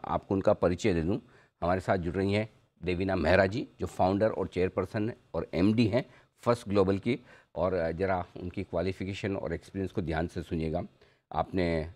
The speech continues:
आईआईएम अहमदाबाद से post graduation किया है management में। आईआईएम अहमदाबाद से करना अपने आप में बड़ी बात है, लेकिन सिर्फ किया नहीं, gold medalist रही हैं।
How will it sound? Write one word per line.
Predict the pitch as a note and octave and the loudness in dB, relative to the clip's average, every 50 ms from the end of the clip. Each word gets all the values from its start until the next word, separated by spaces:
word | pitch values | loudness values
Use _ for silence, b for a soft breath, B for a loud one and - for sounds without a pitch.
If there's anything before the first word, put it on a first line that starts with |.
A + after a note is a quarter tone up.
| _ - - | _ -6 0
आईआईएम | F2 F2+ F2+ G2 F#2 | 0 2 2 2 0
अहमदाबाद | F2 F2+ F2 F#2+ F2 F2 E2+ - | -2 -2 -2 -2 -2 -2 -2 -2
से | - - | -4 -8
post | - - F2+ F#2+ F#2+ - | -6 -2 -2 -2 0 0
graduation | - F2+ F2 E2 F2+ - - F#2 | -2 -4 -4 -4 -6 -6 -6 -6
किया | F2+ - F#2 F2 | -4 -2 -2 -2
है | E2+ | -2
management | D#2+ D#2+ D#2 E2+ E2+ D#2 E2 E2+ D#2+ F2+ | -2 -2 -4 -4 -4 -2 -2 -2 -2 0
में। | G2 F#2+ - b b b b b b _ _ _ _ _ _ _ _ _ _ _ _ _ _ _ _ _ - | -2 -2 -4 b b b b b b _ _ _ _ _ _ _ _ _ _ _ _ _ _ _ _ _ -6
आईआईएम | F2 F#2+ G2 G2+ | -4 -2 0 0
अहमदाबाद | F#2+ F#2+ F#2 G2+ G#2+ G#2 G#2+ G#2+ | 0 0 2 2 2 2 2 0
से | - - | -2 -6
करना | G#2+ - F2 G2 G#2 | -4 -4 -2 -2 -2
अपने | G2 E2+ G#2+ A2 G2+ | -4 -4 -4 -4 -4
आप | G2 - A2 | -4 -4 -6
में | G#2+ | -6
बड़ी | F#2+ E2+ F#2 F#2 | -4 -2 -4 -4
बात | F#2 F#2+ F#2 F#2+ - | -4 -6 -8 -8 -10
है, | A2+ E3+ - _ _ _ _ _ _ _ _ - | -14 -16 -16 _ _ _ _ _ _ _ _ -6
लेकिन | G2 G2+ | -6 -6
सिर्फ | F#2 - G#2+ G#2 - | -6 -6 -10 -8 -4
किया | - G#2 G2+ G2 | 0 2 2 2
नहीं, | F#2+ F2+ F#2+ A#2+ - - _ _ _ _ _ - - | 2 0 -4 -6 -6 -12 _ _ _ _ _ -12 -4
gold | C#2+ F#2+ F2+ F#2+ F#2+ | 0 2 2 2 2
medalist | F2 F2 F2 D#2 E2+ D#2+ D#2+ - - - | 0 0 -2 -2 -2 -6 -8 -10 -10 -10
रही | C#2 B1 | -10 -8
हैं। | - G2 G2 | -10 -12 -14